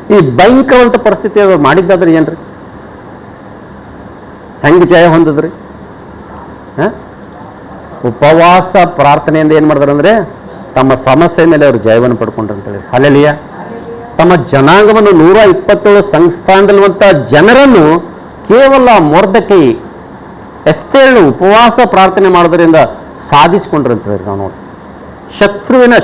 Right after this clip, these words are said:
ಶಕ್ತಿಯನ್ನು ಸಂಪೂರ್ಣವಾಗಿ ಮುರಿಯಲ್ಪಡುತ್ತೆ ಎಂಬುದಾಗಿ ದೇವರ ವಾಕ್ಯದಲ್ಲಿ ನೋಡ್ತೀವಿ ಅಂತ ಹೇಳಿ. ಹಲ್ಲೆಲೂಯಾ.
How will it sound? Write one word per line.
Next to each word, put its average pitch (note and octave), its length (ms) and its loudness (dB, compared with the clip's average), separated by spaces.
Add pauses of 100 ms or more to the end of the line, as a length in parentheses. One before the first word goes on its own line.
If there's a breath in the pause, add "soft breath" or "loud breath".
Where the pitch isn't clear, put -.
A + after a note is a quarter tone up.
ಶಕ್ತಿಯನ್ನು G#3+ 400 0
ಸಂಪೂರ್ಣವಾಗಿ G3 580 0
ಮುರಿಯಲ್ಪಡುತ್ತೆ G3+ 760 0
ಎಂಬುದಾಗಿ D#3+ 260 -2
ದೇವರ C#3+ 140 0
ವಾಕ್ಯದಲ್ಲಿ A#2 340 -2
ನೋಡ್ತೀವಿ G#2 240 -8
ಅಂತ G2 100 -10
ಹೇಳಿ. G2 140 -10 (140)
ಹಲ್ಲೆಲೂಯಾ. D#3 360 2